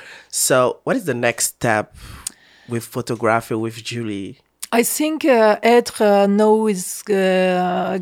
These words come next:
Speaker 2: going to a point which, uh, Être will be a toddler, will start to walk f-, by itself, that project, but I want to continue it because, uh, I followed so many persons since three years, uh,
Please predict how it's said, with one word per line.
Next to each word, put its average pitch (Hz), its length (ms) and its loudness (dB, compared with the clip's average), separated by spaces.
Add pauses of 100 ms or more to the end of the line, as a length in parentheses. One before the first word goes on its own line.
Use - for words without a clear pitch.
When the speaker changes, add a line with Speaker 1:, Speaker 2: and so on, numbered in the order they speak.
Speaker 2:
going 214 300 4 (100)
to 180 560 2
a 190 80 -2
point 214 420 0
which, 196 300 -2
uh, 170 600 0
Être 196 300 -4
will 208 160 0
be 202 140 0
a 214 60 8
toddler, 196 760 0
will 180 160 -4
start 185 520 2 (140)
to - 100 -12
walk 180 260 -2
f-, - 680 -20
by 190 140 2
itself, 190 680 0 (560)
that 190 180 -2
project, 208 540 0
but 196 120 0
I 190 140 4
want 202 300 2
to 202 100 -10
continue 196 720 -4
it 175 320 -4
because, 185 440 -4 (460)
uh, 180 340 0
I 196 160 4
followed 220 720 4
so - 340 0
many 214 220 0
persons 202 580 -4
since - 320 -4
three 208 200 -6
years, 196 540 -2 (400)
uh, 175 460 0